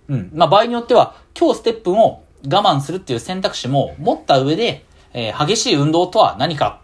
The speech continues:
っていうのを、まあ、ググってみたんですよ。そうするとね、結構面白い結果が見つかって、えーと、まず、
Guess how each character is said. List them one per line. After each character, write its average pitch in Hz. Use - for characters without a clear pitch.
っ -
て 113
い 104
う 92
の 104
を、 147
ま 123
あ、 107
グ 120
グ 156
っ -
て 135
み 101
た 101
ん 82
で 80
す 80
よ。 85
そ 254
う -
す 311
る 277
と 175
ね、 131
結 320
構 165
面 156
白 214
い 143
結 131
果 101
が 101
見 101
つ -
か 98
っ -
て、 -
え 131
ー 123
と、 160
ま 254
ず、 156